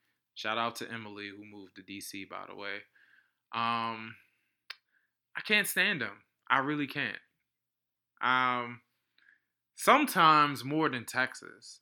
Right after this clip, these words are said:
but maybe that's going too far. But out of all the teams to lose to, to end your forty-game winning streak against, you lose to Wisconsin.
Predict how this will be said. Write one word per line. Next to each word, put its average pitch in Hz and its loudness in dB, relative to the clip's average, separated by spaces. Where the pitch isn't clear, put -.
but 135 -8
maybe 180 0
that's 131 0
going 110 -10
too 110 -12
far. 104 -8
But 101 -10
out 156 2
of 151 -4
all 220 2
the 190 -6
teams 180 0
to 147 0
lose 139 -4
to, 165 -6
to 139 -4
end 143 -6
your 135 -4
forty-game 127 -6
winning 123 -8
streak 113 -10
against, 113 -12
you 160 -4
lose 170 0
to 117 -10
Wisconsin. 139 -10